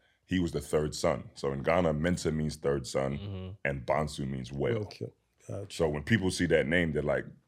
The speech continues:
Speaker 3: Whale killer.
Speaker 1: "That's, it's enough said."
Speaker 2: The
Speaker 3: Okay.
Speaker 2: third son,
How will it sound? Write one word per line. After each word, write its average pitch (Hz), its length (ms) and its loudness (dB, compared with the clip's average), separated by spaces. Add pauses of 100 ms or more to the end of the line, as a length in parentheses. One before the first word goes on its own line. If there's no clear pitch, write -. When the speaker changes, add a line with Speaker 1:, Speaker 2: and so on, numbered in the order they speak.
(260)
Speaker 3:
Whale 113 220 -2
killer. 95 280 -6
Speaker 1:
"That's, 78 220 0 (100)
it's 78 180 -2
enough 78 240 -2
said." 62 260 -8 (340)
Speaker 2:
The 214 140 2
Speaker 3:
Okay. 101 120 2
Speaker 2:
third 110 300 10
son, 98 540 6